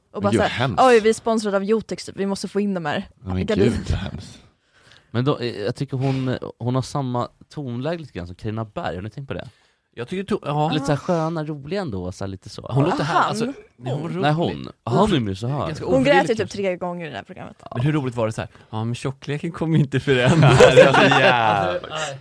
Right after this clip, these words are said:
Speaker 1: Det är sant.
Speaker 4: Ja, det var så här, så där, det där var roligt.
Speaker 1: Bara ät
Speaker 4: Vem var det som
Speaker 1: lite så blir
Speaker 4: frågade nu?
Speaker 1: gardinerna tjocka.
Speaker 4: Det var Micke som frågade, "Vad tycker ni är roligt?" Det där var rolig comedy.
Speaker 2: Vem frågar Micke?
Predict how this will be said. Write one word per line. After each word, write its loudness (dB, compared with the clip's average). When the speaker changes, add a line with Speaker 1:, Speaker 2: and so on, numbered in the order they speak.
Speaker 1:
Det -6
är -4
sant. -2
Speaker 4:
Ja, -2
det -2
var -2
så -4
här, -4
så -16
där, -2
det -6
där 0
var -2
roligt. -6
Speaker 1:
Bara 4
ät 4
Speaker 4:
Vem 0
var 8
det 2
som -8
Speaker 1:
lite -4
så -2
blir -2
Speaker 4:
frågade -2
nu? -
Speaker 1:
gardinerna -4
tjocka. -12
Speaker 4:
Det -4
var -4
Micke -4
som -4
frågade, -2
"Vad -6
tycker -8
ni -4
är -4
roligt?" -6
Det 0
där -2
var -4
rolig -8
comedy. -10
Speaker 2:
Vem -4
frågar -6
Micke? -10